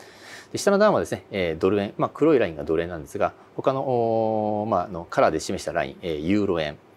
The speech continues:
ポンド円、そしてオージー円を持ってきました。で、ここでまず注目すべきはですね、矢印の、おー、向きですね。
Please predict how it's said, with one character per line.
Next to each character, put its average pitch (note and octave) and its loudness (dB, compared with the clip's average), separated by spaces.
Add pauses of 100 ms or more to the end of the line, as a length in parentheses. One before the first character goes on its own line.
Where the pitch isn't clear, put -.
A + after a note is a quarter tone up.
(240)
ポ E2+ -2
ン E2 -6
ド D#2 -6
円、 D#2 -6
そ G2 -10
し - -10
て - -6
オ F#2+ 6
ー F2+ 2
ジ F#2 -10
ー - -6
円 A2+ -4
を C#3+ -4
持 E2+ -4
っ - -12
て - -14
き - -16
ま C2+ -12
し - -16
た。 - -16 (380)
で、 - -10
こ - -8
こ F3 6
で G3 2
ま G#3+ 4
ず C#3 2
注 - -2
目 C3 -6
す C#3 2
べ C3 4
き G2+ -4
は C#2+ -6
で - -14
す - -16
ね、 D2 -12
矢 F#2+ 4
印 G#3+ 0
の、 D#2 -2
お D2+ 0
ー、 - -2
向 A2+ 2
き - -2
で C#2 -2
す - -16
ね。 C#2+ -10